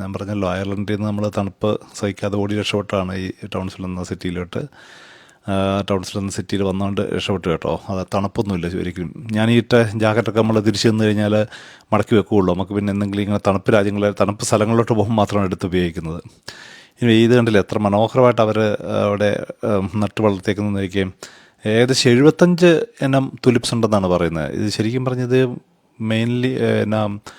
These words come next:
ആ, ഇവിടെ ടാസ്മാനിയയിലൊക്കെ ഉണ്ട് ടുലിപ്സ്. കാരണം ഇപ്പോഴത്തെ മിക്ക ബൊട്ടാണിക്കൽ ഗാർഡനിലും നിങ്ങൾക്ക് ഈ സമയത്ത് ചെന്നാൽ ടുലിപ്സിനെ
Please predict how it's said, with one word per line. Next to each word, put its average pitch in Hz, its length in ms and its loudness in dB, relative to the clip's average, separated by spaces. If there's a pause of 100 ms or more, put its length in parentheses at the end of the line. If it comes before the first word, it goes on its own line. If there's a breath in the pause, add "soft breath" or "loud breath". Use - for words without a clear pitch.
(380 loud breath)
ആ, 104 360 4
ഇവിടെ 110 420 2
ടാസ്മാനിയയിലൊക്കെ 127 720 0
ഉണ്ട് 104 260 0
ടുലിപ്സ്. 98 300 -2
കാരണം 113 320 0
ഇപ്പോഴത്തെ 110 480 -4
മിക്ക 113 300 2
ബൊട്ടാണിക്കൽ 110 520 -2
ഗാർഡനിലും 107 480 0
നിങ്ങൾക്ക് 107 320 -6
ഈ - 20 -4
സമയത്ത് 104 300 -2
ചെന്നാൽ 101 480 -2
ടുലിപ്സിനെ 101 440 -8